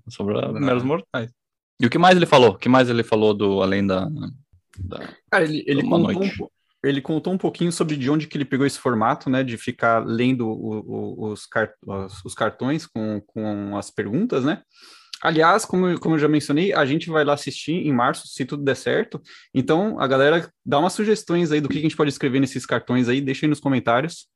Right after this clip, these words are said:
Speaker 2: A gente pode, de repente, perguntar lá. É, e ele falou que ele se inspirou num cara que chama Quentin Crisp,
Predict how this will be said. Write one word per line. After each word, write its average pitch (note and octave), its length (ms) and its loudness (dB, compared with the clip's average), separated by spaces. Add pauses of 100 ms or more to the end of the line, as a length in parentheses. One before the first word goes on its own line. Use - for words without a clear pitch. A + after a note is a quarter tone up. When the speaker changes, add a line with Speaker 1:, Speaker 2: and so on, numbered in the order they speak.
(240)
Speaker 2:
A A2+ 140 0
gente A#2 160 -2
pode, C3 320 0
de C3+ 220 -2
repente, C#3 360 0
perguntar D#3+ 460 0
lá. G#2+ 160 0 (680)
É, A#2+ 520 4
e C#3 120 2
ele C#3+ 120 2
falou D#3 340 2
que F3+ 140 -4
ele F3 100 -2
se F#3+ 120 -4
inspirou E3 360 2
num F3 120 2
cara D#3 260 0
que D#3+ 80 -8
chama E3 280 0 (200)
Quentin F#3+ 400 2
Crisp, - 500 -4